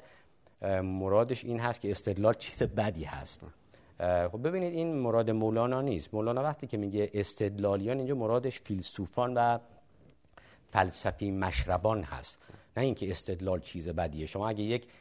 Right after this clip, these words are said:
نگاه سطحی هم به مثنوی شریف، به فیه ما فیه بکنید، می‌بینید مولانا در اونجا فراوان استدلال می‌کنه. او از مخاطبان خودش، از شاگردان خودش توقع نداره که،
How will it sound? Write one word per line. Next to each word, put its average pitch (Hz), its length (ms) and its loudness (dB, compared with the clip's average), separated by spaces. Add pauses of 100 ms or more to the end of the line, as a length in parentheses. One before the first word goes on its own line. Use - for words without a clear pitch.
(160)
نگاه 113 460 2
سطحی 117 560 -2
هم 104 260 -4 (380)
به 101 60 -6
مثنوی 98 580 -4
شریف، 95 420 0
به - 140 -8
فیه 95 320 -6
ما 92 180 -2
فیه 87 300 -6
بکنید، 98 560 -6 (340)
می‌بینید 104 360 -4
مولانا 101 480 0
در 107 200 4
اونجا 98 200 -2
فراوان 110 520 2
استدلال 95 580 -2
می‌کنه. 78 460 -10 (400)
او 110 240 -2
از 101 180 2
مخاطبان 98 680 0
خودش، 98 380 -4
از 92 200 -4
شاگردان 90 680 -4
خودش 123 260 -2
توقع 98 420 -2
نداره 151 360 0
که، 101 280 0